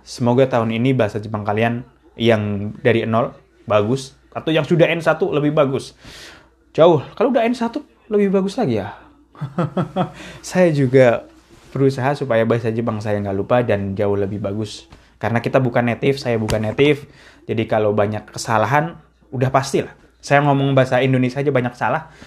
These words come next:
apalagi ngomong bahasa asing, banyak kesalahan. Cuma enaknya kalau ngomong sama mereka itu kita nggak diketawain, tapi dibenerin. Makanya orang Jepang di Indonesia pernah nanya ke saya, "Azhari,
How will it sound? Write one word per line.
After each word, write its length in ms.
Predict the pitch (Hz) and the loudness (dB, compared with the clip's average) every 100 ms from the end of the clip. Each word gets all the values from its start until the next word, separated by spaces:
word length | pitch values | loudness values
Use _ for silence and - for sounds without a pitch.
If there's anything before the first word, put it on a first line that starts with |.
| - | -20
apalagi 400 | - 123 123 123 | -12 0 2 4
ngomong 320 | 139 131 127 120 | 2 0 0 0
bahasa 320 | 110 107 107 | -2 -4 -6
asing, 320 | - 113 - - _ | -4 -6 -8 -16 _
banyak 240 | - 107 110 | -8 -6 -4
kesalahan. 480 | 117 107 107 104 - - - | -2 -2 -2 -4 -8 -16 -2
Cuma 320 | 180 113 117 | 0 2 0
enaknya 560 | 143 139 107 - 113 113 | 2 0 -2 -4 -6 -4
kalau 400 | 110 120 113 - | -2 0 0 -2
ngomong 320 | 143 143 147 | -2 0 0
sama 560 | 143 135 127 127 - - | -2 0 0 -2 -6 -2
mereka 320 | 147 127 120 | 0 0 -2
itu 320 | 117 175 180 | -4 -6 -6
kita 160 | 156 165 | -4 -2
nggak 240 | 143 147 | 0 -2
diketawain, 560 | 127 127 123 113 117 127 | 0 2 2 -2 -6 -4
tapi 160 | 123 | -2
dibenerin. 400 | 120 110 104 104 - - - - - _ 123 | -2 -4 -4 -6 -8 -20 -20 -20 -20 _ -4
Makanya 580 | 117 120 120 113 117 127 | 0 2 4 4 2 0
orang 260 | 120 120 120 117 117 117 113 113 110 | 2 2 2 -2 -2 -2 -2 -2 -2
Jepang 480 | 113 - 120 120 113 | -4 -4 0 0 -2
di 160 | 131 139 | -4 -2
Indonesia 560 | 165 160 151 160 156 123 | 0 2 2 0 -2 -4
pernah 240 | 120 131 | -2 -2
nanya 240 | 156 170 | -2 -2
ke 80 | 117 | -4
saya, 320 | 104 101 143 151 | -4 -4 -4 2
"Azhari, 560 | 143 120 110 131 101 | 2 2 0 -4 -4